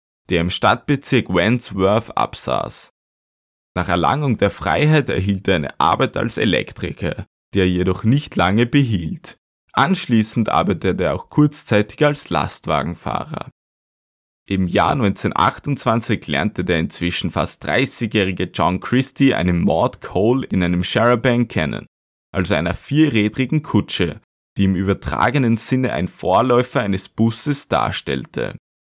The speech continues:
aber vielmehr für Ausflüge durch Städte und die Natur diente. Christy und Maud trafen sich dann regelmäßig und gingen eine Beziehung miteinander ein.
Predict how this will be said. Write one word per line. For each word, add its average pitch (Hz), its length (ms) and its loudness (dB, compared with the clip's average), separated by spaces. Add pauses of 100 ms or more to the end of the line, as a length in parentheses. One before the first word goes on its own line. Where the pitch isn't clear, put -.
(280)
aber 95 200 2
vielmehr 131 600 0
für - 200 -2
Ausflüge 127 720 2
durch 92 220 -4
Städte 101 600 0
und 92 200 -4
die 87 80 -2
Natur 110 500 2
diente. - 720 -2 (720)
Christy 143 440 2
und 87 220 -2
Maud 98 380 2
trafen 69 400 -4
sich - 280 -4
dann 127 160 2
regelmäßig 85 960 -2 (200)
und 101 140 -2
gingen 143 320 2
eine 131 180 2
Beziehung 92 640 0
miteinander 78 600 0
ein. 60 360 -4